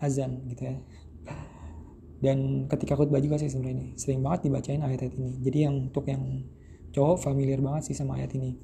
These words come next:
Nah, di sini ya jelas ya, intinya adalah bahwasannya kita tuh diperintahkan untuk bersalawat kepada Nabi dan memberikan salam penghormatan,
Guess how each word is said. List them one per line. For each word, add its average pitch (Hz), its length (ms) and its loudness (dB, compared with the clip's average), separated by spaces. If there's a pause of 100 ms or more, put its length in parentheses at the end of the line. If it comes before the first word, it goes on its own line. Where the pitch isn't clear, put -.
(640)
Nah, 139 120 2
di 131 80 4
sini 180 280 8
ya 143 160 4
jelas 160 320 2
ya, 139 40 -2
intinya 143 360 0
adalah 160 240 2 (560)
bahwasannya 147 920 2 (1000)
kita 165 180 2
tuh 190 80 8
diperintahkan 170 480 4
untuk 160 160 2
bersalawat 147 380 2
kepada 131 180 -2
Nabi 131 320 -2 (320)
dan 151 160 2
memberikan 165 480 2 (480)
salam 151 240 2
penghormatan, 139 640 0